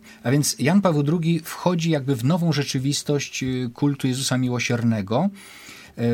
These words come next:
w-, wydaje encyklikę, y, zaraz na początku swojego pontyfikatu, Dives in Misericordia, w której przygotowuje grunt pod kult Jezusa Miłosiernego, czy kult miłosierdzia Bożego w świecie,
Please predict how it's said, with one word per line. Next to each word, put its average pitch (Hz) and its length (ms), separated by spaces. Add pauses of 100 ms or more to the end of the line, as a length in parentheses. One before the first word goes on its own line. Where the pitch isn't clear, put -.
(200)
w-, - 220 (680)
wydaje 143 760 (360)
encyklikę, 135 880 (120)
y, 120 160
zaraz 135 260
na 127 80
początku 127 440
swojego 127 300
pontyfikatu, 120 1000 (200)
Dives 135 280
in 123 120
Misericordia, 117 960 (100)
w - 120
której 214 680 (220)
przygotowuje 151 680
grunt 131 600 (420)
pod 135 160
kult 202 420
Jezusa 147 420
Miłosiernego, 139 680
czy 151 120
kult 120 240
miłosierdzia 123 540
Bożego 117 360
w 117 60
świecie, 120 640